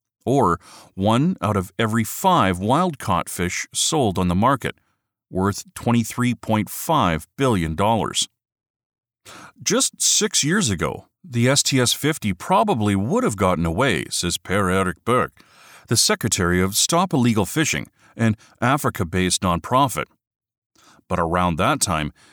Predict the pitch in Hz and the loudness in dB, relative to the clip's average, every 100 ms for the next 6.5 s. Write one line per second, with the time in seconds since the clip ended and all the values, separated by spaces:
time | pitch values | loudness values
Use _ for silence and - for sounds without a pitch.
0 | - 147 180 185 156 147 151 131 107 - | -8 -2 2 2 2 2 2 2 2 0
1 | 175 147 101 104 98 101 110 147 151 - | 2 4 4 2 2 4 4 2 0 0
2 | 147 151 - 87 - - - _ 123 175 | 0 0 -2 -4 -6 -12 -20 _ -2 2
3 | 240 170 123 175 160 107 92 85 85 87 | 2 2 2 0 2 2 2 2 2 2
4 | 101 123 175 - 95 90 - 82 87 92 | 2 2 0 0 0 0 0 -2 -2 -4
5 | - 123 175 - 78 87 95 76 76 76 | -2 -2 -2 -2 0 0 0 -2 -6 -2
6 | 117 165 - 64 - | 0 0 -2 -4 -6